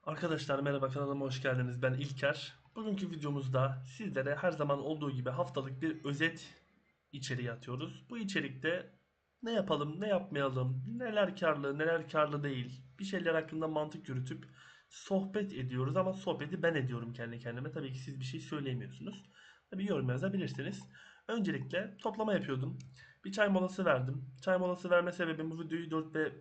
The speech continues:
daha önce denedim çekmeyi. Birçok yanlış şey söyledim. E, kesilecek gibi <laughs> değildi. Kesemedim de videoyu. O yüzden baştan çekmem gerekti.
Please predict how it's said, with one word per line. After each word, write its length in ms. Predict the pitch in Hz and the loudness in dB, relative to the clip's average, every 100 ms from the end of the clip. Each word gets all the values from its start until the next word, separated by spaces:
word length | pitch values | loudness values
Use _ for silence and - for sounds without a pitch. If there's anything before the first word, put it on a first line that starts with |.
| - - _ | -18 -20 _
daha 140 | 160 165 | 0 0
önce 200 | 160 156 | 0 -2
denedim 320 | 160 165 165 | 0 0 -4
çekmeyi. 460 | - 127 135 151 151 | -6 -8 -6 -6 -6
Birçok 280 | 156 160 | -6 -4
yanlış 300 | 151 143 143 | -2 -2 -2
şey 120 | - 143 | -6 -6
söyledim. 500 | - 120 120 165 - - - - - - | -6 -6 -6 -8 -10 -16 -20 -20 -20 -8
E, 160 | 131 | -6
kesilecek 500 | 131 151 170 160 185 | -4 -4 -4 -4 -4
gibi 180 | - 165 | -4 -4
<laughs> 100 | 156 | -2
değildi. 540 | 180 156 127 110 - - 131 127 127 - - | 0 0 -2 -4 -8 -10 -4 -4 -4 -10 -12
Kesemedim 520 | - 143 165 143 131 | -8 -2 0 0 0
de 80 | 123 | -2
videoyu. 360 | 123 123 131 131 131 - - - | -4 -2 -2 -4 -8 -14 -12 -2
O 120 | 180 | 0
yüzden 340 | 143 156 165 | 2 2 2
baştan 360 | 151 147 180 160 | 0 -2 -2 -2
çekmem 400 | - 123 113 113 | -4 -6 -6 -6
gerekti. 540 | 113 110 - 175 196 | -8 -10 -10 -6 -6